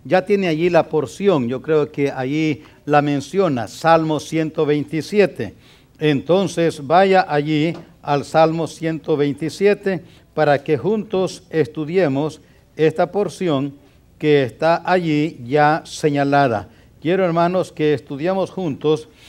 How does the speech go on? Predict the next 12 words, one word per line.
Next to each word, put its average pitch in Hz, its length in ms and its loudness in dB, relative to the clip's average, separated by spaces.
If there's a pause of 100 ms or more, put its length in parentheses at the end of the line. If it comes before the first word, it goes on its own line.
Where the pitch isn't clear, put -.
(320)
Eh, 160 240 2
estamos 220 500 0
entrando 180 520 0
a 165 40 6
una, 165 600 2
a 147 120 -2
un 180 220 0
nuevo 170 460 4 (200)
tema, 151 360 2
voy 139 200 0
a 147 80 2
decir, 160 640 0